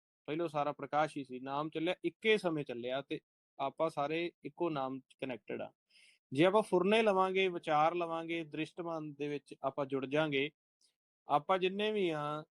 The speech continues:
ਧਰਤੀ ਤੇ ਆਏ ਹੋਏ ਜੀਵ ਆ, ਚਾਹੇ ਚੁਰਾਸੀ, ਆਪਾਂ ਸਾਰੇ ਬਿਖਰ ਜਾਾਂਗੇ, ਆਪਸ ਦੇ ਵਿੱਚੋਂ ਟੁੱਟ ਜਾਾਂਗੇ, ਆਪਣਾ ਕਨੈਕਸ਼ਨ ਟੁੱਟ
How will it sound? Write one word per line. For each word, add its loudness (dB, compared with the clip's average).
ਧਰਤੀ -6
ਤੇ -4
ਆਏ -2
ਹੋਏ -4
ਜੀਵ -4
ਆ, -4
ਚਾਹੇ -8
ਚੁਰਾਸੀ, -6
ਆਪਾਂ 2
ਸਾਰੇ 4
ਬਿਖਰ -2
ਜਾਾਂਗੇ, 0
ਆਪਸ 0
ਦੇ -8
ਵਿੱਚੋਂ -8
ਟੁੱਟ -12
ਜਾਾਂਗੇ, -8
ਆਪਣਾ -12
ਕਨੈਕਸ਼ਨ -8
ਟੁੱਟ -18